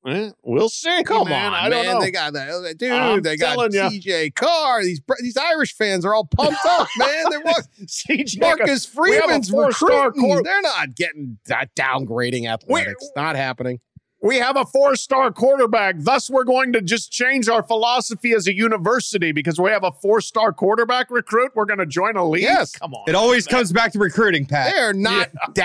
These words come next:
Speaker 2: downgrading athletics at Notre Dame.
Speaker 1: Father John Jenkins, president of the school, does not read the Rivals recruiting rankings. I
Speaker 2: I don't know
Speaker 1: promise.
Speaker 2: about that.
Speaker 1: I promise.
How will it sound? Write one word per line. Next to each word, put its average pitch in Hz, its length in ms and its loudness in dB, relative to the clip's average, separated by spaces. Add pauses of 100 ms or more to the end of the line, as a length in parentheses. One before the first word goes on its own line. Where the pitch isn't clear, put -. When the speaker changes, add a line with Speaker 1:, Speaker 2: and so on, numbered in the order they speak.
(140)
Speaker 2:
downgrading 180 720 2
athletics 135 540 -4
at 127 140 -16
Notre 120 220 -2
Dame. 104 100 -12
Speaker 1:
Father 330 500 0
John 285 460 0
Jenkins, 240 500 -2
president 269 360 0
of 254 40 0
the 233 60 0
school, 269 260 0
does 214 220 2
not 247 240 2
read 269 340 0
the 233 100 4
Rivals 220 440 2
recruiting 196 420 0
rankings. 127 420 -4
I 143 140 0 (200)
Speaker 2:
I 165 40 0
don't 196 160 2
know 208 180 2
Speaker 1:
promise. 165 60 -6
Speaker 2:
about 120 200 -2
that. 107 180 -6
Speaker 1:
I 156 140 -2
promise. 147 840 -4